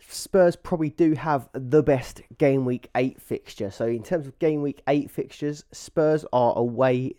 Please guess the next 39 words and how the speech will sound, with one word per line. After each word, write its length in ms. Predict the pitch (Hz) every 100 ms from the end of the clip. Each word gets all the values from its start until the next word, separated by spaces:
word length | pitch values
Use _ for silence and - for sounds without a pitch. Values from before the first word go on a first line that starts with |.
| -
to 320 | - 110 104
Luton. 500 | 104 113 131 - 180 - _ _ _ _ _ _ _ _ _ _ _ - _ _
I 100 | 101
think 180 | - 202
Liverpool 460 | 185 180 185 185 165
have 160 | 165
a 60 | 147
pretty 260 | - 170
good 160 | - 147
fixture 400 | - - - 143
as 100 | 120
well 220 | 143 139
this 160 | 135 -
game 240 | 135 135
week. 180 | 139 131
So, 260 | - 123 120 - _ _ _ _ _ -
I 60 |
mean, 160 | 120 113
before 360 | 113 - 165
the 80 | 156
season 400 | - 165 147 147
started, 520 | - - 160 151 156
or 140 | 117 110 _ 139
<laughs> 240 | 107 127 -
at 100 | 147
the 40 |
start 340 | - 190 170
of 40 | 160
the 80 | 160
season, 480 | 170 160 147 156 143 - _
Brighton 460 | 143 151 147 151
away 500 | 135 135 143 143 131 - -
did 200 | 147 127
look 120 | 73
like 200 | 120 -
a 40 |
really 260 | 120 131 117
hard 240 | 120 113
fixture, 480 | - - - 135